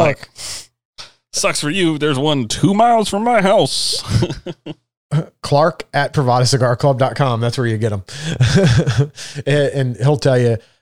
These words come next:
Speaker 2: the thing with those is, depending on your area, it could be really hard to get 'em, right? So, like, you're pretty lucky in the fact that it seems like he is able to keep those in stock for a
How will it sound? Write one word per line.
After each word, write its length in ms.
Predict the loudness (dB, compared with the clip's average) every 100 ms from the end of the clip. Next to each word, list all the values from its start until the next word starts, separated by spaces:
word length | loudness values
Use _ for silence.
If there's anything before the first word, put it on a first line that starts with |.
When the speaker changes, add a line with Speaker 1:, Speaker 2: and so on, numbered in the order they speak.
| -6
Speaker 2:
the 60 |
thing 200 | 2 4
with 100 | 4
those 300 | 4 4 2 -2 -4
is, 280 | -2 -2
depending 360 | -2 -6 -4 -2
on 80 | -2
your 120 | -4
area, 560 | -6 -4 -2 -2 -4 -14 _ _
it 80 | -8
could 120 | -4
be 100 | 0
really 180 | 2 4
hard 220 | 4 4 2
to 40 |
get 180 | 0 0
'em, 180 | 2 0
right? 280 | 0 0
So, 200 | 0 2 4
like, 240 | 2 0
you're 240 | 0 2 4
pretty 200 | 4 4
lucky 280 | 2 2
in 60 | 0
the 60 | 2
fact 220 | 0 0
that 60 |
it 60 | 0
seems 220 | 2 2
like 100 | 2 2
he 360 | 0 2 2
is 120 | 2 2
able 220 | 2 2
to 100 | 0
keep 200 | -2 2
those 200 | 2 2
in 80 | 0
stock 420 | -2 -2 -2 -6
for 280 | -2 -2 0
a 180 | -2